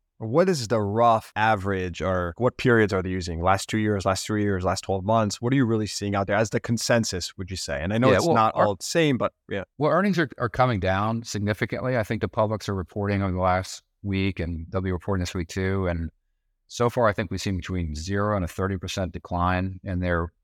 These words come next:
Speaker 2: profits for the year compared to the same period last year.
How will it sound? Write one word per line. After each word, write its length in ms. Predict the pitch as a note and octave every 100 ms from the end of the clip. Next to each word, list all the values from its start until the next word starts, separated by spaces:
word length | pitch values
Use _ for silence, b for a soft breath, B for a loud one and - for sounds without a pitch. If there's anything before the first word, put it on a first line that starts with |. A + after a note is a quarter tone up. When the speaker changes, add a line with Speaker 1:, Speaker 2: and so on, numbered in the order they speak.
| _
Speaker 2:
profits 420 | - F2+ F#2 F#2+
for 140 | - F2+
the 120 | F2
year 280 | F2 F#2 F2+
compared 400 | F#2+ D#2+ F#2 F2+
to 40 |
the 60 | E2
same 260 | - F2
period 280 | E2+ F2+ F2
last 320 | E2 D#2+ -
year. 280 | F#2+ G2 G#2